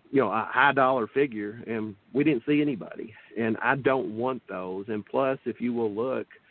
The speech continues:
the ones we're putting on are probably half the cost of these others that's not even producing what they're saying they're doing. So we're, we're wanting it to be a win-win.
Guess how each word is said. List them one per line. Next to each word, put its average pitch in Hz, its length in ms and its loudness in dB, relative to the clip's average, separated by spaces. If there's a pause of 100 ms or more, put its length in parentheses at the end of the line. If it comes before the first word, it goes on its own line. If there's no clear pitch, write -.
(400)
the 113 80 2
ones 139 260 4
we're 131 140 2
putting 135 300 2
on 127 420 -2 (460)
are 120 100 -4
probably 131 480 2
half 139 340 0
the - 80 -4
cost 131 420 2 (100)
of 104 100 -2
these 117 260 2
others 117 360 4
that's 104 200 -2
not 117 220 4
even 113 180 2
producing 113 540 4
what 104 140 2
they're 95 180 4
saying 110 220 4
they're 92 120 2
doing. 95 520 0
So 98 240 2 (440)
we're, 143 140 6
we're 139 180 4
wanting 151 320 2
it 120 160 -8
to 104 60 -18
be 120 140 -8
a 117 60 -4
win-win. 117 760 -8